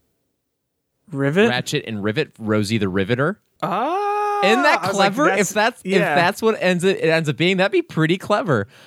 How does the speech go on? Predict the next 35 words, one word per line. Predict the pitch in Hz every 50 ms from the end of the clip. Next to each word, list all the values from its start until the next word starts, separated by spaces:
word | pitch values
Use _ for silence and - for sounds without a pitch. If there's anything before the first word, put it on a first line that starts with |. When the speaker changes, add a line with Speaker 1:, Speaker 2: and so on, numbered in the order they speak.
| - - -
Speaker 2:
Um, | - 135 127 120 113 104 98 95 101 -
so | - - - 170 160
I | 156 170
think | 165 214 196 151
that's | 165 160 -
a, | 175 151 143 -
that's | 151 156 135 139
a, | 151 - -
a | 147 160 160
fun | - - - 226 220 226 214 196
little | 185 175 151 127
tease. | - - - 143 123 98 87 82 78 - - - - - - - -
And, | - 180 185 185 180 - _ _ -
you | 196 185
know, | 175 165
going | 143 196 202 196
back | 175 180 180 -
to | 160
this | 156 156 -
game | - 151 143 135
being | 120 131 135 123 117
a | 98 107 113
PlayStation | 104 - - 117 110 - 127 110 - 113 101
five | - 104 98 98 98 87
exclusive, | 95 - - - - 113 113 117 - - 147 143 139 139 - _ - - - _ -
um, | 107 110 214 208 202 165 143
I | 139
Speaker 1:
Mm-hmm. | - -
Speaker 2:
really | 175 190 175 139
trust | - - 127 120 - -
Insomniac | 104 87 - 101 95 92 92 90 85 82 -
to | -
do | 82 90 85
this | 76 80 - -
right. | 82 82 80 80 -